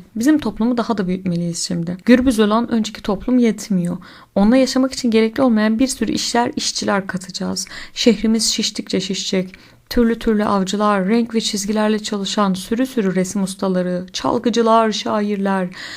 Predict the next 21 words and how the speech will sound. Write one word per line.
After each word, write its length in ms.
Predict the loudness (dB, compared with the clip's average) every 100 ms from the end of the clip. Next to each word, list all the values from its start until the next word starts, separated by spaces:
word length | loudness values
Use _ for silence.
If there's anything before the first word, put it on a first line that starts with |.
| -16
şairlerimizin 880 | -6 2 2 2 2 2 2 2 4
hizmetinde 480 | 4 2 0 0 0
okuyucular, 840 | 0 -2 -2 -2 -2 -2 0 -2
korolar, 540 | -2 0 2 2 2 0
oyuncular, 720 | 2 2 2 0 -2 -2 -2
oyun 240 | 0 2 2
kurucuları, 640 | 2 0 0 -2 0 -2
çeşit 320 | -4 -6 -6
çeşit 280 | -6 -6 -4
eşyalar 460 | -4 -2 0 0 2
yapmak 360 | 0 -2 -4
için 380 | -2 4 4 4 -2 -14 -14
sürüyle 500 | -6 0 2 2 0
işçiler 480 | -2 -2 0 2 2
ve 120 | 0
hele 280 | 2 4 4
kadınlara 440 | 4 6 6 6
süs 240 | 4 -2 -2
püs 240 | -4 0
yetiştirecek 680 | -2 -2 -4 0 2 4 6
insanlar. 640 | 4 6 4 4 4 0